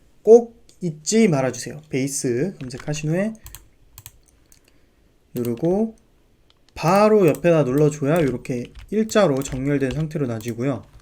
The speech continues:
삼 번을 눌러서 회전을 할 때 정렬이 눌러진 상태에서 그대로 돌리면 반원이 됩니다.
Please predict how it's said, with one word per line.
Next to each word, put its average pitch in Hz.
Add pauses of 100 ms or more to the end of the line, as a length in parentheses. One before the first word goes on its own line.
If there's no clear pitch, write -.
(1600)
삼 214
번을 214
눌러서 143
회전을 180
할 180
때 160 (680)
정렬이 151
눌러진 139
상태에서 156
그대로 143
돌리면 143 (500)
반원이 135
됩니다. 120